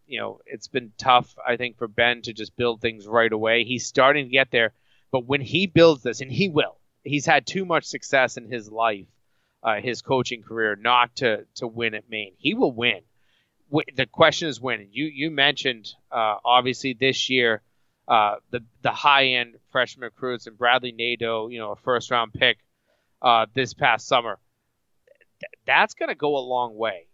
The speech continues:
and it's, it's going to bring the fans back in, and when it does, watch out. Nobody will wanna go. Not, not to mention that it's the, it's the long trip in Hockey East. It's a, Hockey East is a spoiled league. There's no,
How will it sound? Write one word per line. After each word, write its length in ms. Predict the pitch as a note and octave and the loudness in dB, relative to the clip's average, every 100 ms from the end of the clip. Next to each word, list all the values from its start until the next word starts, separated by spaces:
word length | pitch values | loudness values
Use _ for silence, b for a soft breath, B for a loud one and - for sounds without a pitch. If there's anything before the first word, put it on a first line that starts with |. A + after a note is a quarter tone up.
| - | -8
and 100 | B2 | -4
it's, 220 | B2 - - | -4 -8 -12
it's 180 | B2+ - | -12 -6
going 280 | C#3 D3+ | -2 0
to 40 | D#3 | -2
bring 280 | C#3+ D3 D3 | -4 -6 -6
the 80 | |
fans 400 | C3+ C3+ C#3 B2+ | -6 -2 0 -2
back 320 | B2 B2+ B2 _ | 0 0 0 _
in, 380 | C#3+ B2 B2+ B2+ | -8 -4 -4 -8
and 200 | A2+ G#2 | -16 -12
when 180 | G#2+ C3 | -6 0
it 140 | C3 | 0
does, 400 | B2 A#2 A#2 A2+ - | 4 4 4 2 -6
watch 380 | A2+ A2+ A2 | 4 4 4
out. 180 | A2+ G2+ | 0 -2
Nobody 520 | A2 D#3+ E3+ D3+ C#3+ C3+ | 4 6 8 6 2 2
will 180 | B2+ | 0
wanna 240 | A#2+ A#2 A#2 | 0 0 0
go. 120 | B2+ | -6
Not, 260 | E3 B3 A3 | 2 2 4
not 200 | G#3+ B3+ | 2 2
to 80 | G#3+ | 0
mention 340 | F3+ F3 F3 | -2 0 0
that 160 | D3 C3+ | 2 2
it's 140 | - | 0
the, 120 | C#3 - | -8 -8
it's 220 | C#3+ C#3 - | -6 -6 -2
the 80 | |
long 380 | C#3+ C3+ C3+ C#3 | -2 2 2 2
trip 240 | - C3+ C#3 | 0 0 0
in 80 | |
Hockey 460 | B2+ C3 B2 C3 C3 | 2 2 2 -4 -4
East. 160 | B2+ B2 | -6 -8
It's 160 | A2+ | -8
a, 180 | B2 B2+ _ _ | -8 -10 _ _
Hockey 340 | - G#3 G#3 F3+ | 0 2 2 -2
East 200 | E3 C3+ | -6 -6
is 100 | A#2 | -10
a 80 | G#2+ | -10
spoiled 640 | - D3+ C#3+ C3+ A#2 G#2 | -6 2 4 6 4 0
league. 300 | B2+ A2+ G2+ | 2 2 0
There's 240 | G#2 C3 | -4 -2
no, 300 | C3 C#3 C3 | 4 6 6